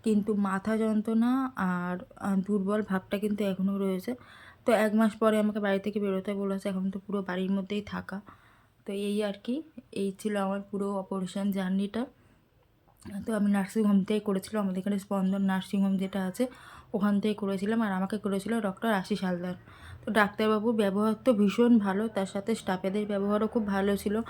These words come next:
আমার মাথা যন্ত্রণা করছিল, নার্স এসে আমার মাথা পর্যন্ত টিপে দিয়ে গেছে। এরকমই তো আমার এক্সপিরিয়েন্স ওখানে ভীষণই ভালো ছিল। কিন্তু আমার যেহেতু, উম, অ্যানাস্থেশিয়াটা মুখ থেকে করতে পারেনি, পিঠ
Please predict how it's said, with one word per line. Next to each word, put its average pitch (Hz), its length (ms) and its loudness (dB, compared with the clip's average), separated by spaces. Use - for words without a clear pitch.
আমার 208 200 6
মাথা 180 280 2
যন্ত্রণা 220 400 2
করছিল, 214 400 0
নার্স 190 380 0
এসে 196 160 -4
আমার 214 160 2
মাথা 190 300 0
পর্যন্ত 202 380 0
টিপে 190 280 -2
দিয়ে 170 220 -6
গেছে। 170 240 -8
এরকমই 214 460 4
তো 233 120 -4
আমার 226 160 4
এক্সপিরিয়েন্স 214 560 2
ওখানে 208 260 0
ভীষণই 208 360 0
ভালো 196 300 4
ছিল। 208 200 2
কিন্তু 226 260 2
আমার 208 420 4
যেহেতু, 233 340 4
উম, 185 320 2
অ্যানাস্থেশিয়াটা 226 800 2
মুখ 214 220 8
থেকে 233 180 4
করতে 220 320 2
পারেনি, 202 400 2
পিঠ 208 220 -6